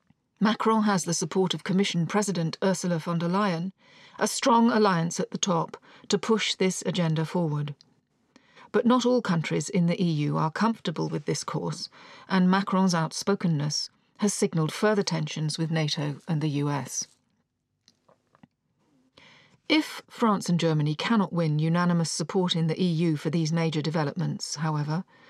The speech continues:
then they are prepared to ignore the wishes of other member states. In November, a leaked draft of the E U Strategic Compass, its foreign and defence policy, proposed the idea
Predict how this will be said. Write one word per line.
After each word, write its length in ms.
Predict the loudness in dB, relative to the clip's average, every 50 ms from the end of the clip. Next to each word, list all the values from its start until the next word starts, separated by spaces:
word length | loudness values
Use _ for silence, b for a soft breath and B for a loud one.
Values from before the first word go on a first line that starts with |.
| B B B B B B B B B 0
then 160 | 2 4 6
they 160 | 6 6 4
are 140 | 4 4 2
prepared 400 | 2 0 -2 -2 0 -2 0 -2
to 120 | -2 -2 0
ignore 320 | 2 2 4 4 4 2
the 80 | 2 0
wishes 440 | -2 -4 -4 -4 -6 -6 -4 -4
of 100 | -4 -4
other 180 | -2 -2 -2 -2
member 240 | -2 -2 -2 -4 -4
states. 540 | -6 -4 -2 -2 -2 -4 -6 -12 -16 -20 -20 _ _ _ _ -20 _ _ _ b b b b b b b b
In 140 | 4 6 6
November, 480 | 6 6 6 4 4 4 4 4 4 2
a 120 | 2 2
leaked 400 | 2 2 0 -2 -4 -8 -8 -2
draft 400 | 0 2 2 2 0 -2 -4 -6
of 100 | -6 -4
the 160 | -4 -2 0
E 100 | 0 0
U 360 | 2 2 2 2 2 0 -2 -4 -8
Strategic 600 | -10 -8 -6 -6 -4 -2 -2 -2 -2 -4 -6 -4
Compass, 560 | -2 0 0 0 -2 -6 -8 -8 -8 -8 -10 B B B B B
its 240 | -4 -2 -2 -2 -2
foreign 340 | -2 0 0 0 0 0 0
and 120 | -2 -2 -2
defence 400 | -2 -2 -2 0 0 0 -2 -4
policy, 540 | -6 -6 -6 -4 -6 -6 -6 -8 -8 -10 b b b b b
proposed 520 | -4 -4 -4 0 0 2 2 2 0 0 0
the 120 | 2 2
idea 480 | 2 2 2 0 0 -2 -2 -2 -4